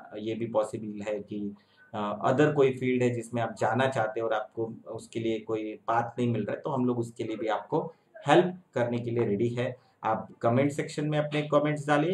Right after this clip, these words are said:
या फिर अगर आपको लगता है तो आप आगे जाके नाइन फ़ोर टू टू नाइन थ्री टू टू एट एट इस number पे call कर सकते हैं।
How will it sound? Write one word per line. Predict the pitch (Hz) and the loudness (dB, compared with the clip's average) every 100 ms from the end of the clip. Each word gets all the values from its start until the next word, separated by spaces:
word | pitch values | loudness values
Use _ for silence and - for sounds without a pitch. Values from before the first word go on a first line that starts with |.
| 165 | 2
या | 135 | 2
फिर | 135 185 - - _ _ _ _ _ _ _ - | 6 6 6 2 _ _ _ _ _ _ _ -4
अगर | 120 120 | 2 4
आपको | 120 123 | 4 4
लगता | 120 - | 2 4
है | 147 | 0
तो | 147 | 2
आप | - 120 117 | 2 0 0
आगे | 107 104 | -2 -2
जाके | 110 104 139 156 - _ _ _ _ - | -4 -4 -2 -4 -8 _ _ _ _ -6
नाइन | 120 135 180 180 | 4 6 6 6
फ़ोर | 175 170 | 6 6
टू | 160 | 2
टू | 151 156 | 2 2
नाइन | 147 139 135 | 4 4 2
थ्री | 135 143 | 0 -2
टू | 135 | 0
टू | 123 139 139 | -2 -4 -2
एट | 120 117 | 0 2
एट | 127 123 - - | 2 2 -2 -8
इस | 135 - | -8 -2
number | 123 120 120 120 | 2 4 4 2
पे | 120 | 0
call | 117 117 120 | -2 2 2
कर | 143 151 | 4 0
सकते | - 143 - | -2 -8 -2
हैं। | 139 147 147 | -2 -2 -4